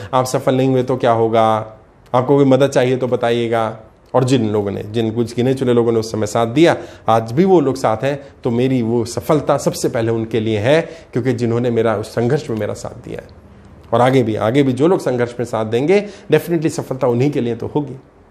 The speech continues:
But खुद पर दाव खेलने की आदत डालो। दुनिया का कोई इंसान तुम्हें तब तक सफलता नहीं दिला सकता, जब तक तुम खुद,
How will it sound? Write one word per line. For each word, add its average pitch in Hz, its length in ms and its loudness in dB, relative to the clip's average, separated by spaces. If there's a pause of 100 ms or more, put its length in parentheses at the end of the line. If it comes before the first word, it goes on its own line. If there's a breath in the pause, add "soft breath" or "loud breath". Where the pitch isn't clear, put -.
(640)
But 107 80 -4
खुद - 160 -2
पर - 180 0
दाव 107 160 2
खेलने 104 340 -4
की 104 80 -6
आदत - 160 -8
डालो। - 320 -12 (720)
दुनिया 147 280 6
का 131 100 -2
कोई 151 240 2
इंसान 135 280 -2
तुम्हें 120 260 -4
तब 131 240 -4
तक 123 100 -2
सफलता 110 440 -4
नहीं 113 140 0
दिला 110 200 0
सकता, 151 480 0 (240 loud breath)
जब 135 160 -2
तक 135 220 -2
तुम 131 140 -2
खुद, 131 400 -2